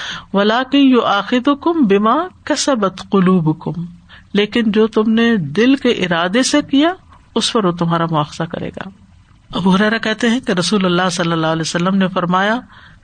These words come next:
"بلا شبہ اللہ نے میری امت کی ان باتوں سے درگزر فرمایا جو وہ دل میں اپنے آپ سے کریں۔" یعنی جو خیال دل میں آ جائیں، جب تک وہ ان کو زبان پر نہ لائیں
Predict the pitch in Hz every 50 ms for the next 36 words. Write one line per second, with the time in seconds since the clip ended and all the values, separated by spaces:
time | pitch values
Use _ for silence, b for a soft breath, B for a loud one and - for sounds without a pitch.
0 | _ - 202 180 202 208 214 214 214 196 - 190 175 175 175 170 175 196 175 180
1 | 190 196 190 190 196 190 185 180 180 170 180 185 175 180 175 170 175 190 208 208
2 | - - - 180 170 170 - 196 190 190 185 160 170 165 170 170 185 180 - 202
3 | 180 156 170 160 160 190 180 190 233 233 226 - 226 226 226 220 214 220 226 240
4 | 247 247 196 180 202 196 190 196 202 185 156 175 208 208 208 208 202 185 170 175
5 | 180 170 165 151 151 151 - - 175 170 - 160 156 156 - - - - - -
6 | - - - - _ _ - - - 185 185 190 180 175 180 175 - 185 175 165
7 | 170 180 170 160 180 190 196 185 180 170 156 135 143 151 - 156 156 156 - _
8 | _ - - _ _ _ - 180 - 220 214 - - 285 277 - 269 247 240 233
9 | 262 247 208 196 175 190 190 202 202 190 - 202 175 175 180 175 170 160 156 147
10 | 151 156